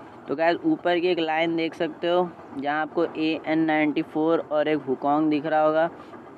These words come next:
तो ये guys पूरा बारह से लेकर ट्वेंटी फ़ाइव तक रहेगा, आपको ये free में मिल जाएगा। बस आपको कुछ mission आएगा, आपको complete करना है, तो आपको दोनों चीज़ मिल जाएंगे। फिर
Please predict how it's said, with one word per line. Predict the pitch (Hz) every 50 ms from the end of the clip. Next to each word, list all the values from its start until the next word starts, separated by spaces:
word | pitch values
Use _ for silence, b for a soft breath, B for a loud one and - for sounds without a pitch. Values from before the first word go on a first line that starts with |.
| - - - - - - - - - B B B B B -
तो | 139
ये | 151 156
guys | 151 165 170 170 165
पूरा | - 180 175 175
बारह | 165 139 131 139 139 139 143 151 151
से | 151 175
लेकर | 160 156 156 156 156
ट्वेंटी | - 156 143 139 139 160 147
फ़ाइव | - - 143 139 147 147
तक | 143 - 143 147
रहेगा, | 139 139 143 147 151 165 165
आपको | 156 110 131 135 131 - - 151 151
ये | 151 151 151 151 143 - - - - - -
free | - 147 151 156
में | 156 160 147
मिल | 139 135 143 147 147 147
जाएगा। | 151 151 151 151 160 170
बस | 165 151 143 135
आपको | 139 131 131 - - 147
कुछ | 135 - 131 - -
mission | 139 131 131 127 143 147 147 151
आएगा, | 151 147 151 156 160
आपको | 151 143 - 156
complete | 143 - - 127 117 - 135 139 143 143 -
करना | - 151 147 151 156 160
है, | 165 175 180
तो | - - - - - - - -
आपको | 131 - - - 143 135
दोनों | 123 135 135 135 135 143 147
चीज़ | 131 - 151 151 147 147
मिल | 139 131 131 135 139 143
जाएंगे। | 147 147 147 147 147 156 175
फिर | 170 - 156 -